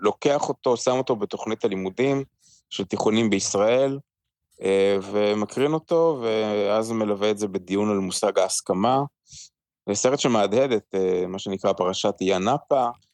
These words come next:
אה, וגם סרט שמתרחש קרוב, אה, לבית, אה,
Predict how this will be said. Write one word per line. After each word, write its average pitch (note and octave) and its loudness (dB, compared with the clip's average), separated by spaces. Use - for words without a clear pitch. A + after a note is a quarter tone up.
אה, F#2+ 2
וגם D#3+ 0
סרט B2 0
שמתרחש B2+ -4
קרוב, A#2 0
אה, A2+ 2
לבית, A2 0
אה, F2+ 0